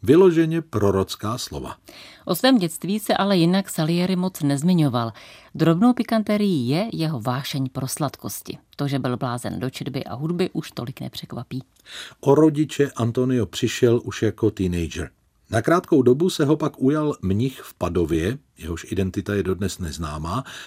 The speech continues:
Speaker 1: a poté se náš hrdina stal svěřencem benátského šlechtice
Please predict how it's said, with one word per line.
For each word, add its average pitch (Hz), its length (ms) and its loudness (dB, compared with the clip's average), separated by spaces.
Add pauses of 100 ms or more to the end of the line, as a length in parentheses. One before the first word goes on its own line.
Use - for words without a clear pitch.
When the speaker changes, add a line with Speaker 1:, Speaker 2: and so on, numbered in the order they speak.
(100)
Speaker 1:
a 87 140 2
poté 135 600 4
se 110 200 -2
náš 131 260 -2
hrdina 147 400 2
stal 151 260 0
svěřencem 165 680 2
benátského 160 800 0
šlechtice 156 680 -2